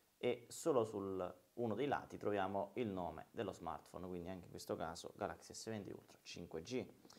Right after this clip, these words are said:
Andiamo ad aprire la confezione. Nella parte interna troviamo qui dietro il manuale di istruzioni, comunque la guida alla garanzia e la clip per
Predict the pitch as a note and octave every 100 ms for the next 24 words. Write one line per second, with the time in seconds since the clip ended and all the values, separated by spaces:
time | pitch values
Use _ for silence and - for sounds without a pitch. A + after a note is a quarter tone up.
0 | - - - - D#3+ A#2+ A#2+ - - G#2+
1 | G2+ G2 F#2+ F#2 F2+ F2+ - E2+ E2 F2
2 | - - - _ - _ - G#2+ A2 C#3+
3 | C#3 C3 B2+ F3 F3 A#2 - G2+ G2 G2
4 | - G2+ A2+ A2 G#2 - - F#2+ G2 F#2
5 | G2 G2 G2 G2 - G2 - - A2 F#2+
6 | G2 G2+ F#2+ F#2+ F#2 F#2 G2 G2+ G2 G#2
7 | A#2 C3+ - C#3 D#3 E3 - A#2+ A#2 -
8 | - G2+ A2+ A2 A2 G2 - G#2